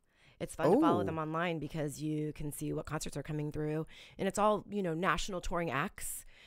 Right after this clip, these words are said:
Speaker 1: who are coming through. So
Speaker 2: <sighs> I'm
Speaker 1: there's
Speaker 2: getting them
Speaker 1: definitely
Speaker 2: on the
Speaker 1: people I
Speaker 2: show.
Speaker 1: have seen there that I'm like,
Speaker 2: Write
Speaker 1: "You
Speaker 2: that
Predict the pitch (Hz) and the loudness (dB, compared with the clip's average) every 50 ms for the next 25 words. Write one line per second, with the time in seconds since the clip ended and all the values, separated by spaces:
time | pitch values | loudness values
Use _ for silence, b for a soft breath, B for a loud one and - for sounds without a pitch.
0 | b b b 196 185 - - 202 202 202 196 - 180 196 196 196 202 202 202 - | b b b -2 -2 0 0 0 0 0 0 0 0 0 2 2 2 0 -2 -2
1 | - - 165 165 165 160 151 - 214 - - - - - 131 156 262 285 220 196 | -2 0 0 0 0 -2 -4 -4 -6 -6 -6 -8 -6 0 6 8 8 8 8 4
2 | 208 220 262 220 220 220 208 233 - - 160 156 147 175 185 180 143 - - 160 | 2 4 4 4 4 4 2 2 0 2 2 2 2 2 0 -2 -4 -6 -8 -6
3 | 175 175 175 175 175 180 180 180 180 175 175 175 175 165 - - - 160 180 185 | -4 -4 -2 -2 -2 -2 -2 -4 -4 -4 -4 -2 -2 -4 -4 -2 -4 -4 -2 -2
4 | 196 190 202 - - 123 135 131 233 294 | -2 -4 -2 0 2 2 2 2 2 2